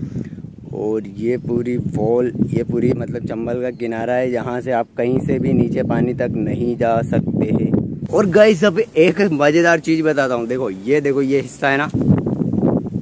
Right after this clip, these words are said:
बीच में जगह दिख रही होगी आपको, पूरी स्पेस बना हुआ है। ये उधर वाली जो चट्टान है ना, ये वाली,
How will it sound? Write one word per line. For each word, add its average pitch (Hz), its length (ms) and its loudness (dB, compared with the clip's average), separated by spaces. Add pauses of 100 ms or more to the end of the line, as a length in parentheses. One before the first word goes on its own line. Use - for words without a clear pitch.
बीच - 220 0
में 156 140 0
जगह - 260 0
दिख - 120 -2
रही - 160 0
होगी - 220 0
आपको, - 240 -2
पूरी - 340 0
स्पेस - 340 -2
बना 127 240 0
हुआ 123 160 -4
है। - 80 0 (1040)
ये - 60 0 (340)
उधर 170 220 -2
वाली 185 240 -2
जो 185 140 0
चट्टान 170 440 -4
है 175 80 0
ना, - 320 0
ये - 60 -2
वाली, - 240 -4